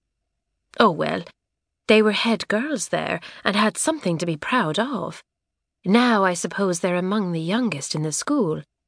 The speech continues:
and I shall be too." The day came for the three to leave for their boarding school. Everything had been packed.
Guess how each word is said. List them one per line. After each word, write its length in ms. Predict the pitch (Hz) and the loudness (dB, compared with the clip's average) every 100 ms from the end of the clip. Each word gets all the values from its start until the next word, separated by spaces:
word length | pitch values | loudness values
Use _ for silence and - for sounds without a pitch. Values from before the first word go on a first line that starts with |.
| _ _ _ - | _ _ _ 0
and 140 | 170 | 2
I 200 | 175 269 | 4 2
shall 280 | - 151 143 | 0 -2 -4
be 180 | - 147 | -6 -6
too." 500 | - 269 220 151 147 _ _ _ _ _ _ _ _ _ _ _ _ _ _ _ _ _ | -2 0 0 -2 -8 _ _ _ _ _ _ _ _ _ _ _ _ _ _ _ _ _
The 100 | 214 | 2
day 280 | 185 226 277 | 6 6 6
came 460 | - 233 175 151 147 | 4 2 2 0 -2
for 100 | 170 | -2
the 140 | 165 | -4
three 400 | 165 - 226 175 | -4 -2 0 0
to 120 | 165 | -2
leave 440 | 160 208 220 147 131 | -2 0 0 0 -2
for 140 | 156 | -4
their 160 | 143 139 | -2 -4
boarding 420 | 180 202 165 143 | -2 -2 0 -2
school. 460 | - - 139 139 147 _ _ _ _ _ _ _ _ | -4 -4 -4 -4 -10 _ _ _ _ _ _ _ _
Everything 520 | 180 170 185 185 196 208 | 2 4 2 2 2 2
had 180 | 220 | 2
been 180 | 240 220 | 2 0
packed. 500 | - 170 - - - | 2 0 0 -8 -16